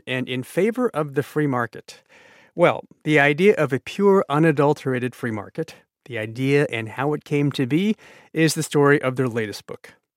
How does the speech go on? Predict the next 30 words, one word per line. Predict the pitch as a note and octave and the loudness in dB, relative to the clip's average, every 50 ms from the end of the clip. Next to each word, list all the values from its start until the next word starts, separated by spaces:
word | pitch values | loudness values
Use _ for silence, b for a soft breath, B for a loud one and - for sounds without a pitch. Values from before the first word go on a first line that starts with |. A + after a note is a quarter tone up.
| _ _ - | _ _ -14
It's | C3 - | -12 -8
called | - - D3 C#3 C#3 C#3 B2 A#2 | -2 2 4 4 4 2 0 -2
The | B2+ A#2+ | -4 -4
Big | A2+ A2+ C#3+ C#3+ B2+ | -2 -2 -2 -2 -2
Myth. | B2+ B2 A#2+ A2 F2 - - - - b b b b b b b b b | -2 -4 -4 -4 -6 -10 -16 -20 -20 b b b b b b b b b
Your | - E3+ F3 | 4 4 6
book, | E3+ A#3+ C4+ - | 6 6 6 6
I | G#3 F3+ | 6 6
gather, | F3+ F3 D#3+ D#3+ C#3+ | 6 6 6 6 4
acknowledges | D3+ - - C#3+ E3 F3 D#3+ D#3 D3 C3+ A#2+ C#3+ C3+ C3 B2+ B2 A#2 - - - - _ _ _ _ | 4 4 2 2 4 4 4 4 2 0 0 0 0 0 0 -2 -4 -6 -8 -12 -14 _ _ _ _
a | - C#3 | -4 -4
useful | B2+ B2+ D#3 F3+ E3+ - - - D3+ C#3+ C3 | -2 -2 -2 -2 -2 -4 -4 -4 -2 0 0
nature | B2 B2 B2 C3 D3 - - - B2 G#2+ G#2 G#2 - | 0 0 0 -2 -2 -2 -4 -6 -4 -4 -6 -6 -8
of | - A#2 A2 G2+ G#2+ | -8 -8 -6 -6 -4
market | A2+ G#2 G#2+ G2+ A2 G#2 - | -2 -2 -2 -4 -6 -10 -12
forces | - A2 G2 G2 - - - A2 A2+ B2 - - | -10 -10 -10 -10 -10 -10 -10 -10 -10 -10 -12 -12
to | - A2+ G2 G2 - _ _ | -10 -10 -10 -12 -16 _ _
set | - - C#3 - - | -6 -4 -4 -4 -2
prices, | - C3 A2+ A2+ A2+ - - A#2+ A2+ A2+ A2+ A2+ - | -2 -2 -2 -2 -4 -6 -6 -6 -6 -6 -6 -8 -8
to | - - C3 A#2 | -6 -6 -6 -4
reward | G#2+ A2 G#2 G2+ G#2+ A#2 A2+ A2 G#2+ | -4 -6 -8 -6 -4 -4 -4 -4 -4
work. | G#2 G#2+ A2 A2 A2+ - - - b b b b b b b _ | -6 -6 -6 -4 -6 -6 -10 -16 b b b b b b b _
Is | - D3+ A3 B3+ B3+ - | 4 4 6 6 6 4
the | - F#3 | 4 6
myth | D#3 C3+ C3 C3 C3 - - - - _ _ _ _ _ | 6 6 6 6 4 2 -4 -20 -20 _ _ _ _ _
something | - - - D3+ C3+ - D#3 C#3+ C#3 | -4 -2 0 0 0 2 2 2 2
you | C3+ C3+ | 2 0
call | - - C#3 B2 B2 | 0 2 2 4 4
market | B2 A#2+ A#2+ B2 B2+ - D3 - - | 4 2 2 2 2 0 -2 -8 -8
fundamentalism? | - - - C3 C3 A#2+ A#2+ A2+ A2 G#2 A#2 C3+ - - E3+ E3+ F#3+ G3 - - B3+ - | -8 -6 -2 -2 0 0 -2 -2 -4 -2 -4 -4 -2 -2 -2 -2 -2 -2 -4 -6 -8 -8